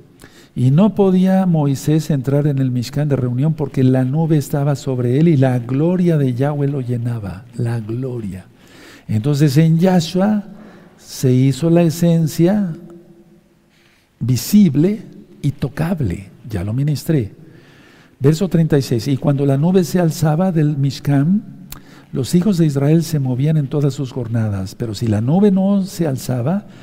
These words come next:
no se movían hasta el día, hasta el día en que ella se alzaba.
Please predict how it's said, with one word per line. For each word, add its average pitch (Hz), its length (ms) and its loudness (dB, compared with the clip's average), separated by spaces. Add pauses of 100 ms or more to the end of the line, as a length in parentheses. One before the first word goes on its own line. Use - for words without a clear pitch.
(280)
no 107 240 -4
se 175 160 0
movían 165 420 2
hasta 143 300 0
el 117 200 2
día, 127 500 -2 (640)
hasta 120 280 -4
el 117 80 2
día 151 240 2
en 160 80 -2
que 135 160 0
ella 143 180 0
se 139 300 -2 (260)
alzaba. 104 800 -4